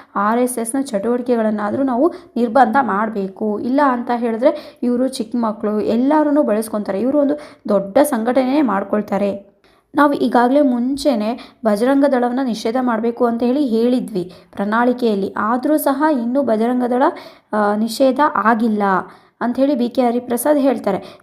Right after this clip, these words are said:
ತತ್ಕ್ಷಣ ಆಗಿಲ್ಲ ಅಂತ ಹೇಳಿದ್ರು ಇವರ ಒಂದು ಚಟುವಟಿಕೆಗಳನ್ನ ನಿಲ್ಲಿಸಲೇಬೇಕು ಅಂತ ಹೇಳಿ ಒಂದ್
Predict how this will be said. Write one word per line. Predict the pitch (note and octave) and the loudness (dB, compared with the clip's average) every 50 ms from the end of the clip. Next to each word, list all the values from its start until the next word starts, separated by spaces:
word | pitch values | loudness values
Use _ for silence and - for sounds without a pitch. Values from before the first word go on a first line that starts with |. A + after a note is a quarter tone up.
| _ - | _ -8
ತತ್ಕ್ಷಣ | F#3+ G3 - - - - - D4+ D4 D4+ | -8 -8 -8 -10 -10 -2 0 2 4 4
ಆಗಿಲ್ಲ | D4 C4 B3 B3+ A#3 B3+ B3 B3 | 4 4 4 4 2 0 0 0
ಅಂತ | A#3 A3 A3 G#3+ | 0 0 -2 -4
ಹೇಳಿದ್ರು | A3 G#3+ G#3 A#3 D4 F4+ | -2 -2 -2 0 0 0
ಇವರ | F4+ A#3+ G#3+ A3 A3 A#3+ C#4+ D#4 E4 | 0 0 -2 -4 0 2 4 4 4
ಒಂದು | E4 D4 C4 B3+ C4+ | 4 4 2 0 -2
ಚಟುವಟಿಕೆಗಳನ್ನ | C4+ A3+ G#3+ B3+ B3 B3 A#3+ A#3+ A#3+ A#3 A3+ A#3 B3 D4+ | -2 -2 0 0 0 0 0 -2 -2 -2 -2 -2 0 0
ನಿಲ್ಲಿಸಲೇಬೇಕು | D#4 A#3+ G3+ G3+ G#3+ A3 A#3 C4 B3+ - C#4 C#4 B3 A3+ G#3 G3+ - - | 0 0 -2 -2 -2 2 2 2 2 4 4 4 4 2 -2 -4 -4 -4
ಅಂತ | A3 G#3 G#3 G#3 - | -4 -4 -4 -8 -8
ಹೇಳಿ | - A3+ B3+ D4+ | -8 -6 -4 -2
ಒಂದ್ | C4+ A#3 G#3+ G#3+ G#3 G#3 G#3+ | -4 -2 -4 -4 -6 -8 -12